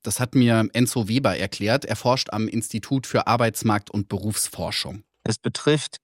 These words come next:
Speaker 2: nicht nur Berufseinsteiger, sondern alle, die im Moment neue Jobs suchen, haben deutlich schlechtere Chancen als früher. Das heißt, wir haben gar keine spezifische Berufseinsteigerkrise,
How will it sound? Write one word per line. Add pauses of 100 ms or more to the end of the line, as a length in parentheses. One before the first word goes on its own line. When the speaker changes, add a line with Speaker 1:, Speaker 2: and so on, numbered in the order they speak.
Speaker 2:
nicht
nur
Berufseinsteiger, (260)
sondern (100)
alle,
die
im
Moment
neue
Jobs
suchen, (120)
haben
deutlich (120)
schlechtere
Chancen
als
früher. (340)
Das
heißt,
wir
haben
gar
keine (200)
spezifische
Berufseinsteigerkrise,